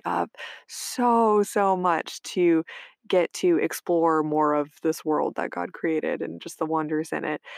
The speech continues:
And so, honestly, I, I don't really feel fully like myself or like I'm honoring some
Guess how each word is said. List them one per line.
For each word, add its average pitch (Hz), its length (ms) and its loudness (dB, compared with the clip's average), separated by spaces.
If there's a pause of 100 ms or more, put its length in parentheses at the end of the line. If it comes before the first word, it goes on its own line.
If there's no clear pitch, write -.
(280)
And 170 480 0 (140)
so, 180 540 2 (200)
honestly, 185 1000 0 (680)
I, 165 280 0 (360)
I 180 240 -2 (120)
don't 233 340 -2 (120)
really 165 300 0
feel 151 680 0 (300)
fully 170 720 2 (360)
like 170 160 -2
myself 151 440 -2
or 156 80 -2
like 156 200 -2
I'm 151 220 -4
honoring 160 540 -2
some 151 260 -4